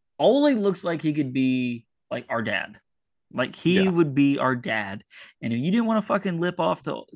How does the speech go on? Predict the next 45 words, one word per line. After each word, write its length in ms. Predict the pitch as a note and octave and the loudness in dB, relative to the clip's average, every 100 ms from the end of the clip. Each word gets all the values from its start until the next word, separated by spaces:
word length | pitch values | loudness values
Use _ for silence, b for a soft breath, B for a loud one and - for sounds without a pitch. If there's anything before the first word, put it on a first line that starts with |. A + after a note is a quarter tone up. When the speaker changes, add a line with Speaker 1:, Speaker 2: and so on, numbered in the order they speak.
| - | -8
Speaker 1:
to, 260 | C#3 C3 | -4 -4
to 160 | - C#3+ | -6 -6
your 120 | C3+ | -4
dad, 580 | A#2+ C3 C3+ B2 A#2+ A2+ b b _ | -2 2 4 4 2 -2 b b _
'cause 160 | A#2+ | -10
he's 380 | A2 B2 B2 C3+ | -6 -6 -2 0
gonna 140 | F3 D3 | 0 -2
put 200 | E3 - | -2 0
that 200 | C3+ - | -2 0
fucking, 640 | C#3+ C#3 B2+ A#2+ A#2+ - - | -2 -2 -2 -2 -2 -4 -6
you 140 | C3+ | 0
know, 360 | A#2+ A#2 A#2 - | 0 0 -2 -6
Coors 320 | - D3+ C#3+ B2+ | -2 2 2 2
Light 280 | C3 C#3 A2+ | 2 2 2
down, 300 | A#2+ A#2 A2+ | 0 2 0
and 120 | G#2+ B B | -4 B B
he's 160 | - B2 | 0 2
gonna 140 | C3 | 2
beat 140 | A#2+ B2+ | 0 -2
the 60 | |
shit 260 | G2+ - C3 | -6 -2 -2
out 140 | G#2 G#2+ | -2 -4
of 40 | |
you. 140 | A2+ A2 _ _ _ _ _ _ - | -10 -12 _ _ _ _ _ _ 2
Speaker 2:
Nothing 280 | F3 G#3+ B3+ | 4 4 2
fancy 480 | - C3 C3+ - | 4 4 4 2
either. 260 | A2 A2 G2+ | 4 4 4
Like, 260 | G2 G2+ F#2 | 4 2 -2
th-, 140 | A#2+ | -4
like 160 | A#2+ B2 | 0 2
I 60 | |
was, 200 | A2 - - | 0 -2 -4
you 120 | D#3+ | 2
know, 80 | D#3+ | 2
I 40 | |
was 100 | D3+ | 2
talking 220 | D#3+ C3+ | 0 0
Speaker 1:
Oh, 60 | B2 | 0
yeah, 200 | G#2+ G#2 | 0 -2
it's 100 | A2+ | -2
beautiful. 340 | - C3+ C3 A#2 | 2 2 4 4
Speaker 2:
about 80 | |
the 180 | G#2 G2 - - - | 4 2 -2 -20 -4
just 400 | A#2 A2 - - b b _ - F3+ C3+ | 0 2 0 -6 b b _ -18 -16 -2
dark 640 | B2 C#3 D3+ D3+ - - | 6 8 8 6 -2 -14